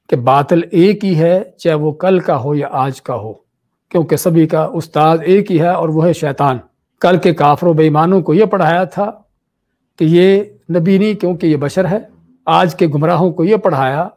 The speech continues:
कि ये बशर नहीं क्योंकि ये नबी है। तो जिस तरह कल के काफिर कहते थे कि हम इसको इसलिए नहीं मानते कि बशर है, आज के गुमराहों का भी कहने का यही अंदाज है कि अगर ये नबी बशर है तो फिर हम इसको नबी मानने के लिए तैयार नहीं हैं।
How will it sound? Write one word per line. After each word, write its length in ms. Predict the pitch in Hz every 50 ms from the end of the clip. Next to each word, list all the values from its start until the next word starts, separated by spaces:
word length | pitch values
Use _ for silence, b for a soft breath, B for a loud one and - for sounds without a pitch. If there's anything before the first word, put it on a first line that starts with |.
| _ _
कि 60 | - 160
ये 460 | 160 170 175 185 202 202 226 226 - -
बशर 300 | 151 175 - - 202 175
नहीं 280 | 180 165 156 175 196 214 220 - - _ _ _ -
क्योंकि 220 | 165 156 131 156
ये 160 | 147 147 143
नबी 240 | 135 131 127 160 165
है। 140 | 143 156 180 - - _ _ _ _ _ _ _ -
तो 60 | 156
जिस 200 | 147 190 202 -
तरह 120 | - 185 165
कल 220 | - 214 233 240
के 140 | - 233 208
काफिर 320 | - - 170 156 - 180
कहते 360 | 160 - 170 156 160 160 170 160
थे 180 | 160 - 156
कि 120 | 151 - 147
हम 160 | 147 165 160
इसको 260 | 156 - - - 208
इसलिए 280 | 202 220 - 240 226 226
नहीं 120 | 220 214
मानते 400 | 190 180 175 185 180 160 208 185
कि 100 | 180 185
बशर 300 | 165 151 151 - 202 185
है, 240 | 156 190 208 220 - - _ _ _ _ _ _ _ _ _ _ _ _ _
आज 240 | 156 151 165 170 160
के 120 | - 165
गुमराहों 460 | 147 135 131 143 143 165 147 151 175 156
का 140 | - 165
भी 200 | 147 147 151 151 147
कहने 360 | 151 - 165 131 151 165 156
का 120 | 156 151
यही 200 | 143 147 156 170
अंदाज 420 | 156 139 131 117 131 135 147 143 135
है 140 | 135 160 156
कि 120 | 156 -
अगर 260 | - - 170 165 190 175
ये 160 | 165 165 156
नबी 340 | 143 139 139 139 135 151 143
बशर 300 | 123 139 131 - 214 196
है 140 | 180 170 196
तो 120 | 196 - 143
फिर 140 | - 160
हम 140 | 156 139 139
इसको 200 | 131 - _ 151
नबी 220 | 135 135 135 143 131
मानने 320 | 123 120 123 127 131 135
के 120 | 131 -
लिए 100 | 139 151 139
तैयार 340 | - 127 123 120 117 113 110
नहीं 240 | 107 98 107 110
हैं। 140 | 104 101 107